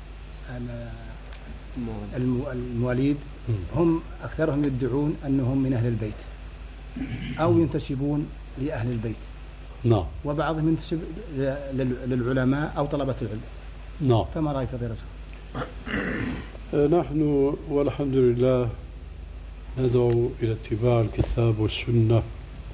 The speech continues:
Speaker 2: والابتعاد عن كل بدعة، ذلك لأن النبي صلى الله عليه وآله وسلم كان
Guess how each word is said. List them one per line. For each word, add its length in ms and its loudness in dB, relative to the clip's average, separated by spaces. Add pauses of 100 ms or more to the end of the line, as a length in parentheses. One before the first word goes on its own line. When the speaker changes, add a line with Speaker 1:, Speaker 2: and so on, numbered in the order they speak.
(680)
Speaker 2:
والابتعاد 1000 2
عن 240 0 (100)
كل 240 2
بدعة، 420 4 (1160)
ذلك 460 4
لأن 580 4
النبي 500 6
صلى 280 -4
الله 360 4
عليه 160 2
وآله 240 2
وسلم 760 4 (1500)
كان 300 6